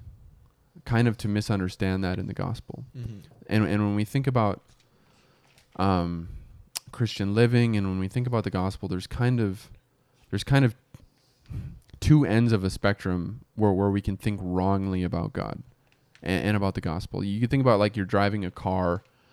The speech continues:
Speaker 1: down a road and there's two ditches, right, on, on either side of the road, and you want to avoid them. So on the one hand, when we think about Christian living and about salvation,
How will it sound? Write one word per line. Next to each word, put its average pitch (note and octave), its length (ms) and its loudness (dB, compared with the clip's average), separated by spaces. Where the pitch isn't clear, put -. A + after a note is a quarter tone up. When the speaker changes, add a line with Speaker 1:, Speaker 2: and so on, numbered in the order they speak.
Speaker 1:
down G2+ 200 6
a F#2 60 4
road F#2 280 4
and F#2 100 0
there's F2+ 160 -2
two C#3 200 0
ditches, F#2 560 -2
right, G2+ 360 0
on, F2+ 160 -2
on F2+ 200 0
either G#2 200 2
side G2 220 0
of F#2 60 2
the F2+ 60 0
road, F#2 100 0
and F#2 80 -2
you G2 80 -2
want G#2 120 2
to G2+ 80 2
avoid F2+ 400 -2
them. - 240 -8
So - 140 2
on A2 80 6
the G2+ 60 4
one A#2+ 240 6
hand, F#2+ 480 2
when A2 140 2
we A2 80 6
think A#2+ 180 2
about G#2+ 180 4
Christian G#2+ 340 2
living F#2 320 2
and F#2 120 0
about F2+ 220 0
salvation, F#2 640 -2